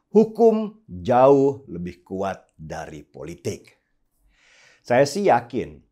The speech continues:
Anies juga deg-degan sekarang ini terhadap temuan B P K tentang kasus Formula E ini. Kalau melihat latar belakang Anies, dia sendiri nggak paham latar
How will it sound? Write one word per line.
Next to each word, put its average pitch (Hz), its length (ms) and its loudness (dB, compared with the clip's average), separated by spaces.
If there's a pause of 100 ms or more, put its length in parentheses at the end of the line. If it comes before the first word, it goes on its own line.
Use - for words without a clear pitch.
(160)
Anies 120 320 -6
juga 113 240 -4
deg-degan 104 560 -6
sekarang 87 400 -14
ini 113 320 -10
terhadap 85 400 -10
temuan 92 400 -12
B 87 80 -18
P 85 240 -18
K 117 240 -8
tentang 107 480 -12
kasus 90 320 -16
Formula 85 560 -12
E 85 240 -16
ini. 90 400 -10 (800)
Kalau 135 320 4
melihat 143 400 -2
latar 131 240 -2
belakang 127 400 -4
Anies, 143 800 -2 (240)
dia 120 160 -2
sendiri 127 400 -2
nggak 120 240 -2
paham 170 640 -2
latar 98 240 -8